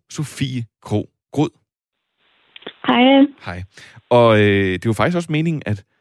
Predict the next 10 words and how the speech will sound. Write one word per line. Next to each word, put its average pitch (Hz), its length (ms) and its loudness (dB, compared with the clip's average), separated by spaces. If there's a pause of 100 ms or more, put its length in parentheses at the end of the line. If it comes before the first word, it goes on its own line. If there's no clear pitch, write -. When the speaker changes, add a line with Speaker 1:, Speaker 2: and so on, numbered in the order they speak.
(240)
Speaker 1:
Ronny 110 200 2
Fridtjof, - 460 -2
han 90 160 -10
skulle, 92 260 -8 (340)
øh, 90 360 -2
være 90 160 0
med 95 140 -2
på 110 120 -4
en 92 60 -4
telefon. 104 540 -6